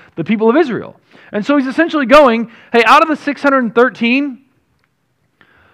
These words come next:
which one's most important?" Uh, he, he says it in this way, "W-, which one is most important of all?" Your Bibles may say,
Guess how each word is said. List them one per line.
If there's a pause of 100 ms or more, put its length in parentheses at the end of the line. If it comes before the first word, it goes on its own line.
(240)
which
one's
most
important?" (2750)
Uh,
he,
he
says
it
in
this
way,
"W-,
which
one
is
most
important
of
all?"
Your
Bibles
may
say,